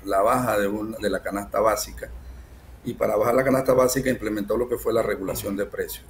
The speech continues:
En esto, el rubro arroz fue incluido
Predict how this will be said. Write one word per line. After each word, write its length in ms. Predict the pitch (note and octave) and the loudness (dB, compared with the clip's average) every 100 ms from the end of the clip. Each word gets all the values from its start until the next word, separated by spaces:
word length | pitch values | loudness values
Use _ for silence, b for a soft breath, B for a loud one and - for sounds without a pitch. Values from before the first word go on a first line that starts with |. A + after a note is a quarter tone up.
| G#2+ | -6
En 140 | G#2+ | 0
esto, 340 | B2 - C3+ | 0 2 2
el 320 | A2+ G#2+ G#2 G2 | 2 2 0 0
rubro 340 | B2+ C3 A#2+ | 0 2 2
arroz 420 | G#2+ C3+ D#3 C#3 - | 2 4 4 2 -2
fue 140 | A2+ | -2
incluido 600 | A#2 - A2 C#3 C#3+ A#2 | -2 -2 0 2 2 0